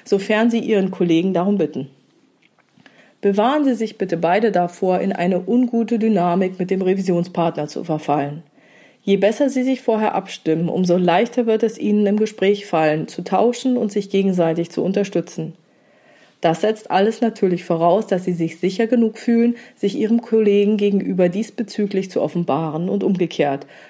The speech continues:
Aber ehrlich gesagt, Kollegen kennen sich. Ich sag immer, lieber gegenüber einem Kollegen als gegenüber dem Chef oder dem Revisionspartner schlecht dastehen.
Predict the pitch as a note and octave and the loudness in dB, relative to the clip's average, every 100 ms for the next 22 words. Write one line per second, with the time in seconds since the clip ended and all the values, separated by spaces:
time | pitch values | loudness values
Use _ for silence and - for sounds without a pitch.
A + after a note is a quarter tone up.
0 | - F#3+ G3 - G#3+ G3+ G3+ F3+ F3 F3 | -8 -2 0 2 0 0 -2 0 2 0
1 | - - C4+ A3+ G#3 G3 F3+ F#3 G3 D#3+ | -6 -2 0 2 2 2 -2 -4 -4 -2
2 | E3 C#3 C#3 C#3 - _ _ - - - | -2 -2 -4 -6 -18 _ _ -20 -20 -20
3 | _ B3+ C4+ B3+ A3 A#3 A3 G#3 G3+ G#3 | _ -2 2 2 2 2 2 4 2 -2
4 | - - - B3 D4 D4+ C4 B3 A#3 A#3 | -10 -20 0 2 4 4 4 2 2 2
5 | F#3+ F3 F#3 F#3 F#3 G3+ A3 A3+ - D4+ | 2 2 0 0 2 2 2 0 0 -2
6 | D4+ - G3+ F#3+ E3+ D#3+ - G3+ G3 - | -2 -2 0 0 0 -4 -2 -2 -2 -8
7 | _ G3+ G3 G3 F3+ F3+ F3 F3+ F3 G3+ | _ 0 2 4 2 2 0 2 2 2
8 | G3 E3 - - C#3+ C#3+ D3+ D3 C#3+ D3+ | 2 0 -2 -4 -2 -4 -8 -8 -6 -6
9 | C#3+ D3 - D3+ D#3 | -6 -6 -6 -6 -8